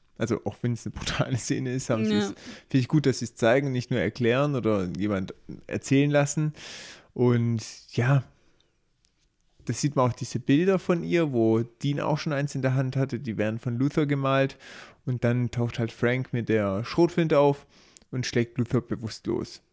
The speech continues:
Speaker 1: Und dann kommt das richtig Fiese an der
Speaker 2: Mhm.
Speaker 1: Geschichte. Der tut ihm eine Kette um den Hals und schleift ihn dann quasi mit dem Auto zu Tode.
Speaker 2: Das ist schon krass.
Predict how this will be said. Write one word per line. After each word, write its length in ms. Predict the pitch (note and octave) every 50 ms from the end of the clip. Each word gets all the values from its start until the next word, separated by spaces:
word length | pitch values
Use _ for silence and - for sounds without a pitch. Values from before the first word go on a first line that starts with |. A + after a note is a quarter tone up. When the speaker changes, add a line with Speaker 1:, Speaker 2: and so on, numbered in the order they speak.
| _ _ _ _ - - - _ -
Speaker 1:
Und 80 | A#2+ B2+
dann 120 | D3 D3+
kommt 200 | - D#3+ C3+ A#2+
das 120 | B2 - -
richtig 280 | A#2+ - - - - -
Fiese 320 | - D3 D3+ D#3+ F3 E3
an 80 | E3+ E3+
der 100 | F3 F#3
Speaker 2:
Mhm. 40 |
Speaker 1:
Geschichte. 560 | E3 E3 F#3+ F#3 E3+ F#3+ F#3+ F#3 - F#3+ F3 - - - - - _ _ _ _ -
Der 240 | B2+ B2 A#2+ A#2 A#2 A2+ - - -
tut 180 | - C#3+ B2 B2
ihm 80 | A#2+
eine 140 | A2+ A2 G#2+
Kette 480 | - _ - - D3 D3+ D3 F3+ F#3 F#3
um 100 | F3+ F3+
den 240 | F#3 E3+ E3 D3+
Hals 320 | D#3+ E3 E3+ E3+ D#3+ - -
und 120 | A#2+ A#2 -
schleift 480 | - - A#2+ G2+ A2+ C3 C3 - -
ihn 60 | C3+
dann 120 | A#2+ A#2 A2+
quasi 320 | - A#2 A2 A2 - -
mit 80 | A2 G2+
dem 60 | -
Auto 260 | - - - - A#2 A2+
zu 180 | - - C#3+
Tode. 360 | - - G#2+ C2 G#1+ - - - - - _ _ _ _ _ _ _ _ _ _ _
Speaker 2:
Das 100 | - -
ist 200 | G#3+ G3+ - -
schon 180 | - F3 E3+ E3
krass. 640 | - - D#3 D3+ D3+ D#3 E3 - - - - -